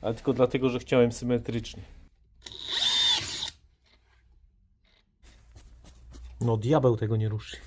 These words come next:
Dziurkacze pospolite w akcji. Ten zostanie użyty. O, zepsuty. No to tak. No i robota skończona, tylko posprzątać. Ale te gumy się przydają.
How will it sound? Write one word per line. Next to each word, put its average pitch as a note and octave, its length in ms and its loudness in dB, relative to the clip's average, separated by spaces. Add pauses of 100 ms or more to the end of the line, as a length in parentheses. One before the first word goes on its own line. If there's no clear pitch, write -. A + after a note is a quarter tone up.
(1300)
Dziurkacze C3 560 -4 (120)
pospolite A#2+ 640 -4 (180)
w - 140 -20
akcji. - 440 -8 (520)
Ten A#2 160 -2
zostanie A2 400 -8
użyty. - 340 -12 (160)
O, A#2+ 420 2
zepsuty. - 360 -14 (840)
No D3 120 -6
to - 120 -12
tak. - 160 -16 (1900)
No C4+ 180 6
i D3 80 8
robota A#2 360 4
skończona, D#3+ 560 4
tylko A#2+ 280 -2
posprzątać. - 680 -6 (800)
Ale B2+ 100 -2
te C3 100 -6
gumy C#3+ 220 4
się - 140 2
przydają. A#2 340 2